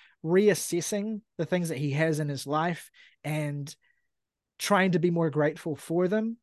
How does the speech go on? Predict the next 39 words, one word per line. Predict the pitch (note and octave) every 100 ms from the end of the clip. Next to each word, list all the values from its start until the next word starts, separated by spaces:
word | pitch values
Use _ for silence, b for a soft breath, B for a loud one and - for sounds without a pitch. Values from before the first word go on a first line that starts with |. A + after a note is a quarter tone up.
| _ _
as | D#3 E3+
well. | F#3+ G#3+ A3 -
I | D3+
think | E3
that | D#3+ D#3
really | E3
came | D#3 D3+ D3+
through | E3 D#3
on | D3+
songs | D#3+ D3 D3+
like | C#3+
Send | - D3+ D#3
For | D#3+
Me | D3+ D3+ D3+ D3+ D#3 -
and | C3+ C3 C3 B2+ - _ _ _ _ _ _ _ -
Tropic | - D3+ D#3
Morning | D#3 D3+ C#3+ C3+
News, | C#3 C#3+ D3+ D3
for | D#3
instance. | D#3 - D#3 D3 - b b b b b A3
You |
know, | G3
look, | G3+ G3 - _ _ -
we | F#3 F3+
reviewed | E3 F#3 F3
that | D3+
album. | D3 C#3+ C#3
We |
don't | C#3+ C3
need | C3
to |
get | C3
into | B2 C3+
it | B2
again. | A#2+ G#2+ _
But | - F#3
there | G3
are, | F#3 F3+
I, | -